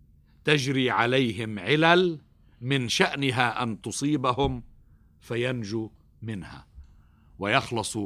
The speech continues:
منها ولا يصاب بآلام. لا نسأل الآن، لا نسأل عن كيفية التعويض،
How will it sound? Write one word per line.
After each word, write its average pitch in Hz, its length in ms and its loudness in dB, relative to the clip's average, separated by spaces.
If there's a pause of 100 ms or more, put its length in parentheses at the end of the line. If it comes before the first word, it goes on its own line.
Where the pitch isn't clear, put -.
(100)
منها 107 460 -8 (440)
ولا 143 300 6
يصاب 131 440 4
بآلام. 92 800 -4 (640)
لا 170 240 12
نسأل 175 680 8
الآن، 131 380 8
لا 120 180 4
نسأل 143 500 -2 (140)
عن 135 180 8
كيفية 147 640 2
التعويض، 104 680 0